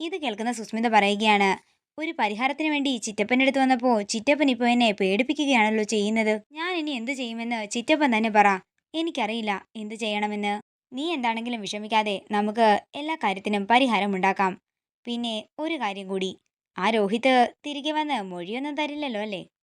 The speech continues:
എന്താണെങ്കിലും കോമയിൽ കിടക്കുന്ന പ്രീതിയിൽ നിന്നും അതൊന്നും പ്രതീക്ഷിക്കണ്ട. പക്ഷേ രോഹിത്തിന്റെ കാര്യം അങ്ങനെയല്ലല്ലോ" എന്ന് ചന്ദ്രബോസ് പറയുമ്പോ ഒരു ഞെട്ടലോടെ നിന്നിട്ട് സുസ്മിത പറയുകയാണ്, "അതിന് ചത്തവൻ എങ്ങനെയാ തിരിച്ചു വരുന്നത്? അവനങ്ങ് തിരിച്ചു വരില്ല."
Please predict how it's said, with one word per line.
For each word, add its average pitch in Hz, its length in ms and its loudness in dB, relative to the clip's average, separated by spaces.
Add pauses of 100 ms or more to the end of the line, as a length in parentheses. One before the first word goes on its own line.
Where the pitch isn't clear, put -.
(160)
എന്താണെങ്കിലും 262 600 -6
കോമയിൽ 311 440 2
കിടക്കുന്ന 214 320 0
പ്രീതിയിൽ 214 380 -2
നിന്നും 214 280 -2 (120)
അതൊന്നും 240 380 -6
പ്രതീക്ഷിക്കണ്ട. 190 600 -2 (580)
പക്ഷേ 240 320 -6
രോഹിത്തിന്റെ 214 480 -4
കാര്യം 269 380 2
അങ്ങനെയല്ലല്ലോ" 240 600 -6
എന്ന് 262 440 -8
ചന്ദ്രബോസ് 302 500 -4
പറയുമ്പോ 202 540 -2 (520)
ഒരു 349 160 -8
ഞെട്ടലോടെ 311 460 0
നിന്നിട്ട് 214 380 -2
സുസ്മിത 202 400 -2
പറയുകയാണ്, 220 800 4
"അതിന് 269 520 -4
ചത്തവൻ 254 420 -2
എങ്ങനെയാ 294 240 -2
തിരിച്ചു 240 320 -2
വരുന്നത്? 254 420 2 (400)
അവനങ്ങ് 320 440 -6
തിരിച്ചു 202 240 -6
വരില്ല." 202 440 0